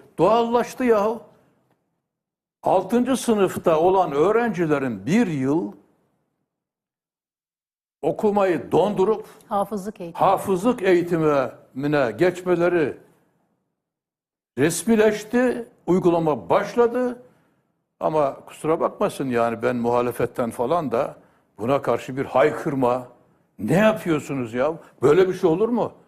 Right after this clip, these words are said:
Speaker 1: Altıncı sınıfı donduruyorsun, hafızlık eğitimi.
Speaker 2: Bu
Speaker 1: Hafız-
Speaker 2: başlık bu arada atlamayalım arkadaşlar. Namık Kemal Zeybek'in söylediği, yani bugün Diyanet İşleri Başkanlığı Milli Eğitim Bakanı olmuştur diyor. Yani,
Speaker 1: Evet.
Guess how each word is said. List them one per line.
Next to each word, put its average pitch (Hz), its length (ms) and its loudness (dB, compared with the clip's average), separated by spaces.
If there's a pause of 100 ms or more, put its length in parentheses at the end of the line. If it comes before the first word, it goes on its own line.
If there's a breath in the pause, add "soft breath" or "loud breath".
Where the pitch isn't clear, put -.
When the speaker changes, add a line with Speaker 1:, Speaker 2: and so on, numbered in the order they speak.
(120)
Speaker 1:
Altıncı 170 420 0
sınıfı 151 440 -2
donduruyorsun, 226 720 2 (260 soft breath)
hafızlık 160 600 -2
eğitimi. 117 380 -2 (520 soft breath)
Speaker 2:
Bu 139 60 0
Speaker 1:
Hafız- 160 100 2
Speaker 2:
başlık 269 400 2
bu 277 100 0
arada 277 280 0
atlamayalım 254 540 -4
arkadaşlar. 202 760 -6
Namık 214 280 -6
Kemal 220 260 -4
Zeybek'in 214 340 -6
söylediği, 208 340 -8
yani 214 380 -2
bugün 226 340 -4
Diyanet 233 380 2
İşleri 226 240 -6
Başkanlığı 233 580 0
Milli 233 160 -2
Eğitim 226 440 -4
Bakanı 220 500 2
olmuştur 165 640 -6
diyor. 151 180 -14
Yani, 170 300 -2
Speaker 1:
Evet. - 180 2